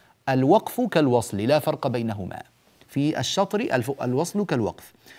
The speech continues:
وهذا إشارة إلى قول النبي صلى الله عليه وسلم: "الماهر بالقرآن مع السفرة الكرام البررة". جميل؟ وهم الملائكة المقربون.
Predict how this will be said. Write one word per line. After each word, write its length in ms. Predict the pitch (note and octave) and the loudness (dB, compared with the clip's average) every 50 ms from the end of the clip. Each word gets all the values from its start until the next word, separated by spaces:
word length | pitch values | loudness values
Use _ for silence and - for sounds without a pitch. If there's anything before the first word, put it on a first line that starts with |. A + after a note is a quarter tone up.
| - - - - - - _ | -20 -20 -20 -20 -20 -6 _
وهذا 400 | C3+ E3 A3 B3+ A#3 F#3 G3 D#3 | 2 4 4 4 6 6 4 4
إشارة 300 | D3 - - F#3 F3 D#3+ | 4 4 4 4 6 6
إلى 180 | C#3 D3 C#3 C3 | 6 4 4 2
قول 280 | B2+ - E3 E3 D3 C3 | 2 2 2 2 2 2
النبي 320 | B2 A#2 A2 C3 C3 B2 | 0 0 0 0 -2 -2
صلى 260 | - - G#2 G#2 G#2+ | -4 -6 -6 -6 -4
الله 200 | G#2 A#2 B2+ A#2 | -2 -2 -2 -2
عليه 160 | G2+ G2+ G#2 | -2 -4 -8
وسلم: 380 | G#2 G2+ - D3 D#3+ E3+ E3+ D#3 - - | -10 -8 -8 -6 -4 -4 -4 -4 -2 -2
"الماهر 600 | B2+ A#2+ A#2+ B2+ D3 E3 F3+ F#3 F3+ F3 E3+ E3 | -2 0 -2 -2 -2 -2 -2 -2 -2 0 0 0
بالقرآن 760 | D3+ D#3 D#3 - - C3 - - - A#2+ A2+ A2 G#2 F#2+ F2 | -2 -2 -6 -6 -6 -6 -6 -4 -6 -4 -4 -4 -4 -6 -6
مع 160 | F2+ F#2 F#2 | -8 -8 -8
السفرة 560 | G#2 - - - D#3 - B2+ G#2+ G2+ G2 - | -10 -10 -8 -8 -6 -6 -6 -6 -8 -8 -10
الكرام 420 | F#2 - - G2+ G2+ A#2 D3+ G3 G#3+ | -12 -12 -10 -8 -4 -2 -2 0 0
البررة". 480 | F#3+ B2 A2+ G#2+ G2+ G2+ G2+ G#2 G#2+ - _ _ _ _ _ _ _ _ _ _ _ _ _ _ _ _ _ _ _ - | 0 -2 -2 -2 -4 -4 -4 -6 -8 -10 _ _ _ _ _ _ _ _ _ _ _ _ _ _ _ _ _ _ _ -8
جميل؟ 420 | - - G2 G#2 C#3 F#3 A3+ C4 - - _ _ _ _ _ _ _ _ _ _ _ _ _ _ _ _ _ _ _ - | -6 -4 -2 0 0 0 -2 -4 -8 -12 _ _ _ _ _ _ _ _ _ _ _ _ _ _ _ _ _ _ _ -6
وهم 240 | B2 C#3 C#3 C#3+ C3+ | -4 -4 -4 -4 -4
الملائكة 480 | C3 B2 A#2 A#2 A2+ F#2+ A#2+ - A#2 - - | -4 -2 0 0 -2 -2 -2 -6 -6 -6 -6
المقربون. 540 | F#2+ F#2 F2 - F#2 - F2 - F#2 F#2+ | -6 -6 -6 -8 -10 -10 -10 -12 -12 -16